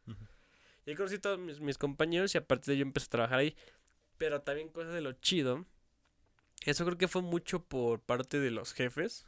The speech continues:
Speaker 2: que lo promovieron mucho. Obviamente los jefes tenían que ser gente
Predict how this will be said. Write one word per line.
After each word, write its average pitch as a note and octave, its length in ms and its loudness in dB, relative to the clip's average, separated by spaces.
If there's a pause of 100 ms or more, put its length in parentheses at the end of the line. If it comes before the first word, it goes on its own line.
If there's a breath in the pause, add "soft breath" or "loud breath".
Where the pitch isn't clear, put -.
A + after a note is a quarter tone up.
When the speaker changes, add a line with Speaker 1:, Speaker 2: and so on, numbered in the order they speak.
Speaker 2:
que A#2+ 140 -4
lo A2 100 -2
promovieron A#2 560 -2
mucho. C3 460 -8 (360)
Obviamente C#3 400 -2
los B2 120 0
jefes B2+ 240 -6
tenían A#2 240 -2
que A#2 80 -8
ser A#2+ 120 -2
gente B2 460 -2